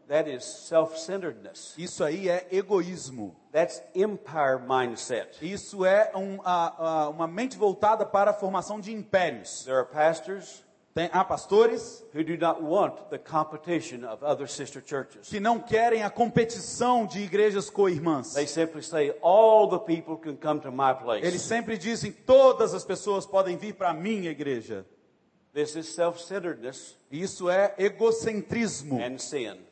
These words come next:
Speaker 2: e é pecado.
Speaker 1: God blesses the pastor
Speaker 2: Deus abençoa o pastor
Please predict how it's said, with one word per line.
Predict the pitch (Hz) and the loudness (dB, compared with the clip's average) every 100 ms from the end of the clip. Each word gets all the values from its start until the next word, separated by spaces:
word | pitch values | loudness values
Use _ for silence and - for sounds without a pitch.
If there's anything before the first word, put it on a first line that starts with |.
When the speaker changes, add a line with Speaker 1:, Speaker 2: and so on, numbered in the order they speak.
| _ - | _ -12
Speaker 2:
e | 160 175 | -8 -6
é | 170 160 | -4 -2
pecado. | 170 185 175 151 127 90 - _ _ _ | -2 -4 -2 -2 -2 -8 -20 _ _ _
Speaker 1:
God | 143 160 190 208 220 - | 2 4 4 2 -4 -8
blesses | 135 151 180 - 180 165 | -4 0 0 -4 -12 -14
the | - 165 | -16 -18
pastor | - 131 - - - - _ - | -2 0 0 -8 -20 -20 _ 4
Speaker 2:
Deus | 196 247 254 - | 8 8 8 2
abençoa | - 180 170 160 - 214 240 233 | 0 0 0 -4 2 6 6 4
o | 262 | 0
pastor | 269 247 - - 180 110 | 2 0 0 -2 0 -2